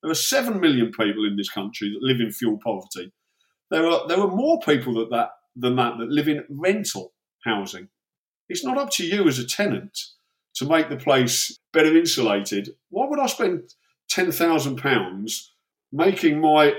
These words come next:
rental house better insulated, and the landlord could turn around and say, "Thank you very much," and, uh, "Oh, I'm ending your tenancy tomorrow." So, you know, there are, there are large amounts of people in this country that either because they're in rental or they can't afford it,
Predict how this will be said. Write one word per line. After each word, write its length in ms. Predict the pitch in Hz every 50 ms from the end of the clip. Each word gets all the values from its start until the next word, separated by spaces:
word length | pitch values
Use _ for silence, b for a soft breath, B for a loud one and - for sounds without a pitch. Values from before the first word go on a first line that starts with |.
| - 143 -
rental 440 | 139 151 170 165 160 - 151 135 113
house 320 | - 127 123 120 - -
better 200 | - 143 135 135
insulated, 520 | 139 143 135 - - 113 107 104 101 104 110
and 100 | 117 120
the 60 | 131
landlord 400 | 143 147 143 139 131 123 120 117
could 140 | - 117 -
turn 200 | - 135 131 127
around 100 | 123 120
and 100 | 117 113
say, 120 | 131 131
"Thank 180 | 123 277 208 170
you 40 |
very 160 | 135 117 113 113
much," 320 | 143 143 143 - - -
and, 460 | 147 143 143 147 147 143 139 135 131
uh, 260 | 147 147 147 147 147 147
"Oh, 340 | 156 185 - - 107 113 123
I'm 120 | 123 135
ending 200 | 147 147 147 151
your 120 | 151 160 160
tenancy 420 | - 220 226 180 131 127 - 113
tomorrow." 420 | 104 - 117 107 107 101 98 95 b b b b b b b
So, 180 | - - 220 220
you 140 | - 269 262
know, 140 | 262 220 190
there 140 | 202 196
are, 180 | 190 175 - 160
there 100 | 185 208
are 80 | 196 196
large 300 | 214 247 254 262 226 220
amounts 300 | 226 220 202 180 - 160
of 60 | -
people 200 | 185 185 175 147
in 80 | 135
this 140 | 131 131 127
country 380 | - 143 127 123 123 - 123 117
that 100 | 120 123
either 240 | 143 147 147 143 135
because 220 | 135 127 - 123
they're 160 | 127 131 120 117
in 100 | 117 127
rental 360 | 165 175 - - - 165 127
or 40 | 113
they 120 | 110 101
can't 200 | - 127 117 113
afford 380 | 113 - - 180 202 202 202 208
it, 140 | 196 -